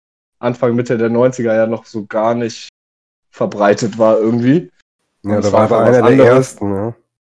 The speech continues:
Speaker 1: Genau. Und, ähm, das hat mich einfach gecatcht, so die Art, dieser Swag, äh, jetzt auf Neudeutsch, <laughs> wie man so schön sagen würde, den der einfach mitgebracht hat auf dem Feld. Ähm, ja, und später dann,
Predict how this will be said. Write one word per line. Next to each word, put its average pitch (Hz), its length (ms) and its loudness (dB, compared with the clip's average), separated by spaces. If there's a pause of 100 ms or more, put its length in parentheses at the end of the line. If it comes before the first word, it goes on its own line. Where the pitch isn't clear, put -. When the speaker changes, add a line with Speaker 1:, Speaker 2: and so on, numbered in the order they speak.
(140)
Speaker 1:
Genau. 117 500 4 (640)
Und, 110 340 4
ähm, 101 400 -2
das 113 180 0
hat 139 140 0
mich 135 200 -6
einfach 123 360 -4
gecatcht, 123 500 0
so 107 160 -2
die 104 180 -2
Art, 113 360 0
dieser 104 200 2
Swag, 113 560 2
äh, 101 540 -4 (100)
jetzt 101 300 -6
auf - 220 -4
Neudeutsch, 123 760 4 (180)
<laughs> - 200 -20
wie 123 160 -4
man 123 200 2
so 131 140 4
schön 131 260 -2
sagen 123 360 6
würde, 123 340 4
den 117 160 0
der 110 160 6
einfach 113 240 2
mitgebracht 117 640 0
hat 113 160 -4
auf - 180 -8
dem 113 80 -10
Feld. 120 420 2 (680)
Ähm, 110 420 2 (140)
ja, 110 140 4
und 117 200 -2
später 117 520 0
dann, 113 420 -6